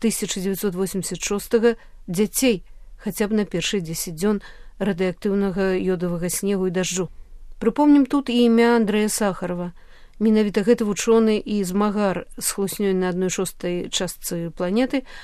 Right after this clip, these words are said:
разам з іншымі знаўцамі сітуацыі, у прыватнасці нашымі беларускімі выдатнымі навукоўцамі, на чале з тагачасным кіраўніком Інстытута ядзернай фізікі, усім калектывам,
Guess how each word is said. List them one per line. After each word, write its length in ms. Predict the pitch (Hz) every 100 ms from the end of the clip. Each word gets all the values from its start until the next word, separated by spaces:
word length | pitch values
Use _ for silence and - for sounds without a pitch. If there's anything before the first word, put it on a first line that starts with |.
| - - - -
разам 480 | 226 285 277 277 254
з 240 | 220 214 240
іншымі 280 | - 196
знаўцамі 760 | 175 208 214 - 196 185 180 180
сітуацыі, 580 | 170 - 208 254 - 190
у 80 | 170
прыватнасці 640 | 190 190 190 - - 180 - - - - -
нашымі 600 | 214 226 - 185 180 -
беларускімі 720 | 262 202 185 240 - 220 202 190
выдатнымі 480 | 190 240 233 226 226
навукоўцамі, 720 | 220 - 233 208 - 175 170 - - - - - -
на 140 | 208
чале 340 | - 214 208
з 60 | 196
тагачасным 560 | 214 202 - 214 220 196
кіраўніком 560 | 208 202 196 220 214 196
Інстытута 480 | - 208 214 196 202
ядзернай 480 | 202 185 190 190
фізікі, 580 | 180 226 190 175 - 165 - - - -
усім 360 | - 208 254 247
калектывам, 680 | 247 220 - 262 233 196